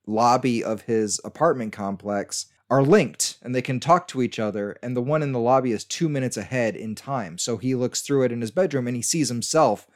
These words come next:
two minutes later talking to himself, completing a conversation he's already had with himself. And so his friends discover this, and they start to play with it, and,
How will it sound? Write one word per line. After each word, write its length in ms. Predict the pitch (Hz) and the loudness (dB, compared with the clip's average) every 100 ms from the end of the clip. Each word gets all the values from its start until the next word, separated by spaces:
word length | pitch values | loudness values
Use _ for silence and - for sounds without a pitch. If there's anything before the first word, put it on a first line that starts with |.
| _ _ | _ _
two 180 | - 170 | -2 0
minutes 280 | 143 123 - | 0 -2 0
later 280 | 139 117 101 | 2 2 0
talking 400 | 127 139 131 110 | 0 0 -2 -4
to 140 | 117 | -4
himself, 540 | 107 - 180 127 104 - | -4 2 4 4 2 -4
completing 400 | 123 123 147 127 | -8 -2 -2 -2
a 80 | 110 | -4
conversation 560 | 123 110 104 120 110 | -2 -2 -2 -4 -4
he's 140 | 110 - | -6 -2
already 400 | 127 117 110 101 | 2 2 0 -4
had 520 | - 135 120 92 90 _ _ | -8 -2 -2 -2 -6 _ _
with 280 | - 117 - | 0 2 2
himself. 760 | 143 120 104 220 135 85 - _ _ _ _ _ _ _ | 2 0 4 6 6 4 -8 _ _ _ _ _ _ _
And 240 | 139 147 143 | 2 2 2
so 600 | - 143 139 127 117 101 | 6 8 8 6 4 2
his 240 | 139 113 | 2 2
friends 360 | - 135 135 127 | 0 2 2 -2
discover 500 | 135 - 139 131 131 | -6 2 2 4 0
this, 540 | 131 131 127 - - _ _ _ _ | 2 2 2 -2 -4 _ _ _ _
and 320 | 127 127 123 | 0 2 4
they 120 | 139 | 2
start 220 | 135 139 135 | 4 2 2
to 80 | |
play 260 | 127 - 135 | -2 2 4
with 240 | 131 123 | 4 2
it, 400 | 135 131 131 - - _ _ _ _ | 2 2 0 -6 -6 _ _ _ _
and, 500 | 135 131 123 127 123 | 0 2 2 0 -4